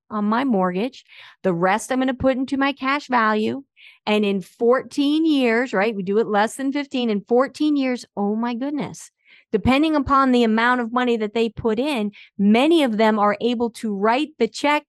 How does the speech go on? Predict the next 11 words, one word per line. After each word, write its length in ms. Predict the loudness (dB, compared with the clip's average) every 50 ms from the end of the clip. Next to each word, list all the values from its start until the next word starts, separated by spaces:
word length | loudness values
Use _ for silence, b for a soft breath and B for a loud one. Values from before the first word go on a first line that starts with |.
| _
to 80 | -4 -4
pay 320 | -4 -2 -2 2 2 4
off 160 | 4 2 0 -2 _
the 100 | 0 0
mortgage, 720 | 2 4 4 4 6 4 4 2 2 0 0 0 -2 0
their 180 | 0 2 2 2
thirty-year 600 | 0 _ 0 0 2 2 2 2 2 2 0 2
mortgage, 440 | 2 2 2 2 0 -2 -8 -10 B B B B B B
in 160 | -4 -4 -4 -4 _
fourteen 760 | 0 2 2 2 0 -2 -6 -4 -2 0 0 0 0 -2 -4 B B B B _
months, 500 | 2 2 4 4 4 2 0 0 -2 -6